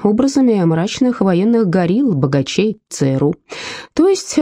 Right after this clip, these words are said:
для них это был мир, где можно было спокойно поставить перед собой прекрасную цель, не связанную с разочарованием в странах Восточной Европы. Альбина писала для Nouvelle Observateur репортаж из Боливии,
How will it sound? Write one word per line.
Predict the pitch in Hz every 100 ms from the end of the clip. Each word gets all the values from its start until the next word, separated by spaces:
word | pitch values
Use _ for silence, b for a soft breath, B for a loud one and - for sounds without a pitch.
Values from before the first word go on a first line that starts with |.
| 247
для | 240 247
них | 254 370 -
это | 285
был | 233 247
мир, | 233 247 339
где | 285 220 240
можно | 240 277 262
было | 240
спокойно | 226 - 202 254 302 240
поставить | 220 196 - 262 254 -
перед | 185 175
собой | 185 180 240
прекрасную | 233 - 214 214 233 - 220 202
цель, | - 302 208
не | 143
связанную | - 156 147 151 147
с | -
разочарованием | 170 160 156 165 160 233 214 160 B B B
в |
странах | - 202 190 156 143 -
Восточной | 165 156 151 131 -
Европы. | 135 131 127 - 85 - _ -
Альбина | 160 156 156 269 370
писала | 330 277 285 285 240
для | 226 233 -
Nouvelle | - 226 214 240 240
Observateur | - - 208 196 185 - 147 127 -
репортаж | 151 151 139 - 208 -
из | 170
Боливии, | 147 160 143 127 131